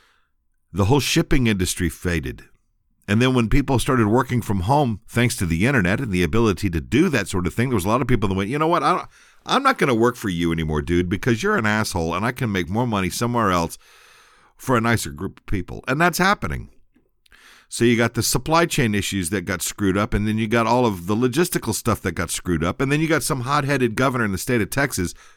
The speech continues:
Dude, seriously, you living in Texas, get rid of this guy. You got an election coming up. You gotta get rid of this loser.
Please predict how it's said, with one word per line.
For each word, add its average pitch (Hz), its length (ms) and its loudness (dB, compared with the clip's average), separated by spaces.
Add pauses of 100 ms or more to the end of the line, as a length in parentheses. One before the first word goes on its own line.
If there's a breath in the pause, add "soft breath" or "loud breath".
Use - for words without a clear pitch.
(160 soft breath)
Dude, 123 340 2 (260 soft breath)
seriously, 117 680 2 (160 soft breath)
you 110 420 4
living 135 320 0
in 110 100 2
Texas, 123 440 -2
get - 200 0
rid 120 180 2
of 139 100 0
this 98 180 -2
guy. 62 360 -6 (840 soft breath)
You 107 100 -4
got 160 160 4
an 165 80 2
election 117 420 0
coming 87 380 -2
up. 82 160 -4
You 139 100 -2
gotta 135 280 0
get 78 180 -2
rid 104 220 0
of 143 100 0
this 87 220 -4
loser. 67 360 -4